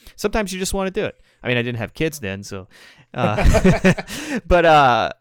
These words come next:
but, like, so, like, maybe what Pete's saying has a lot of truth to it. It's like, maybe you just kinda put your cards on the table and say, "Hey, look, if you like grinding, that's totally cool.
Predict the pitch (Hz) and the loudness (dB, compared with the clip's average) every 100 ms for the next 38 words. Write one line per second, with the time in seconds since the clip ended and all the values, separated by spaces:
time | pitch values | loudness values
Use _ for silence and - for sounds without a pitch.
0 | _ 180 185 - 196 180 170 - - - | _ -20 -14 0 2 4 2 0 -6 0
1 | 165 147 139 175 175 - 156 - 143 143 | 2 4 2 2 2 2 2 0 0 0
2 | 123 117 127 120 - 160 151 110 - 104 | 0 -2 0 0 0 -4 -2 -4 -2 -2
3 | 95 117 135 185 214 214 208 196 - 143 | -2 -2 -2 -2 -4 -8 -8 -12 -14 -8
4 | 147 151 151 - - - - 160 156 165 | -6 -4 -4 -6 -10 -10 -2 0 2 0
5 | 143 165 160 156 127 123 117 117 156 147 | -2 -4 -4 -4 -6 -6 -6 -4 -2 -2
6 | 110 - _ _ _ _ _ _ - 190 | -4 -6 _ _ _ _ _ _ -12 -6
7 | 233 214 196 180 185 175 131 131 - - | -2 -2 -2 -4 -4 -6 -4 -4 -4 -8
8 | 113 110 - 90 - | -6 -8 -10 -14 -16